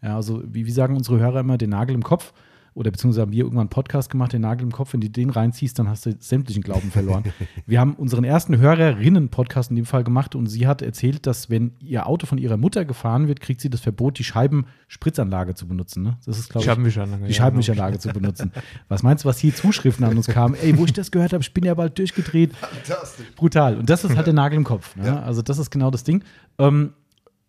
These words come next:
Speaker 1: aber die machen so geile Sachen mittlerweile, die wir eben auch wirklich gut finden. Und das wäre genauso Mittel.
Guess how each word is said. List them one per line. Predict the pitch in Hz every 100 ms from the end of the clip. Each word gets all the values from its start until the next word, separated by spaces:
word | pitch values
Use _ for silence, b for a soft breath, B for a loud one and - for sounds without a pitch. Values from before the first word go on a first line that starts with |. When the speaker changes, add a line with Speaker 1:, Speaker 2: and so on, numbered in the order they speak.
| _
Speaker 1:
aber | 117 131 196 180
die | -
machen | 131 120 120
so | 160
geile | 143 143 131
Sachen | 104 127
mittlerweile, | 143 165 143 147 180 185 _ _ _ _ -
die | 107
wir | 110 120
eben | 113
auch | 98 107
wirklich | 120 113
gut | - 117
finden. | - 160 165
Und | 120
das | 165 180
wäre | 156
genauso | 139 139
Mittel. | 139 -